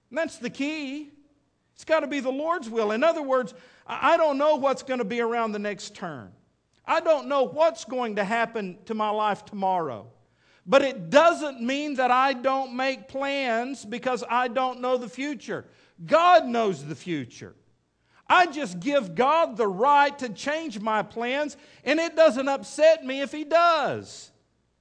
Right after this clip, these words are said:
He still wants me to make plans, even if He has the intention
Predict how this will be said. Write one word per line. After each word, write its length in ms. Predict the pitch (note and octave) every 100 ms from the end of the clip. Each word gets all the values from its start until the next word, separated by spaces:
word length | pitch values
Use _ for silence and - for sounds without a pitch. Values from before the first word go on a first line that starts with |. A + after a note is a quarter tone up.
| _ _
He 200 | D#4 F4+
still 500 | - - E4 F4+ F4+
wants 380 | D4+ C#4 C4 -
me 220 | C4+ C#4+
to 80 | C4
make 400 | B3 C#4 B3 F#3
plans, 760 | C4 D4+ D#4+ D4 C4+ D#4 D4 - _ -
even 420 | - E4+ F#4+ D4+ C#4
if 200 | B3+ -
He 180 | D#4+
has 340 | C#4+ C#4+ C#4+ G3+
the 120 | A#3+
intention 840 | A3+ G#3+ - E4+ D#4+ - B3+ B3+